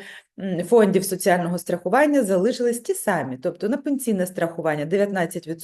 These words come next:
відсотків і п'ятдесят два, е, дев'ятнадцять цілих п'ятдесят два сотих відсотки, так, від бази. Е, на страхування на випадок інвалідності вісім відсотків, випадок хвороби, нагадаю, що це добровільне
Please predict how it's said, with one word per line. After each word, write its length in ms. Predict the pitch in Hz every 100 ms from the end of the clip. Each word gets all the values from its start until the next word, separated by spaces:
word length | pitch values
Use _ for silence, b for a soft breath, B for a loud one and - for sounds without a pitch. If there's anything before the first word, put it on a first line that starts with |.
| 160 - -
відсотків 800 | 156 147 190 190 147 - 147 147
і 40 | 143
п'ятдесят 500 | 170 165 165 160 143
два, 320 | 190 277 302 B B B B
е, 160 | - 165
дев'ятнадцять 560 | 214 220 226 226 214
цілих 240 | 214 196 196
п'ятдесят 400 | 175 185 180 165
два 400 | 170 175 - 214 185 175
сотих 460 | - 185 165 156
відсотки, 520 | 170 165 170 151 - 156
так, 320 | 208 220 214
від 120 | 190
бази. 480 | 185 202 196 202 208 B B B _ _ -
Е, 340 | 196 185 185
на 720 | 220 254 269 269 262 247 233
страхування 880 | - 233 214 214 240 247 220 214 202 -
на 260 | 202 208
випадок 460 | 202 214 185 185 185 -
інвалідності 800 | 214 208 202 160 147 139 - 160
вісім 340 | 277 277 254
відсотків, 560 | 233 240 226 214 208 185
випадок 420 | 214 190 175 -
хвороби, 520 | 180 196 165 147 151
нагадаю, 440 | 170 185 170 160
що 140 | 160 156
це 140 | 170
добровільне 720 | 170 247 220 165 156 147 185